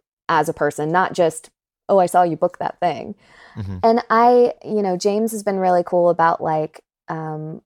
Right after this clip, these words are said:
Speaker 1: we have catch-ups and talk on the phone or go out for coffee when we could do that,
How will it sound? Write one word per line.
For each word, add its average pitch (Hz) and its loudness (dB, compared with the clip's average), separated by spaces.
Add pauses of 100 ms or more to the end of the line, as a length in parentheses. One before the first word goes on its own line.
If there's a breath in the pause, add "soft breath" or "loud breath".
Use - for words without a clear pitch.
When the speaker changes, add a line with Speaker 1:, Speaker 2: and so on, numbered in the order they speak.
(140)
Speaker 1:
we 175 -2
have 175 0
catch-ups 156 0
and 160 -4
talk 160 -4
on 175 -2
the 175 -4
phone 156 -4
or 156 -2
go 156 -2
out 156 0
for 180 -8
coffee 156 -2 (160)
when 143 -8
we 143 -8
could 147 -6
do 143 -4
that, 143 -2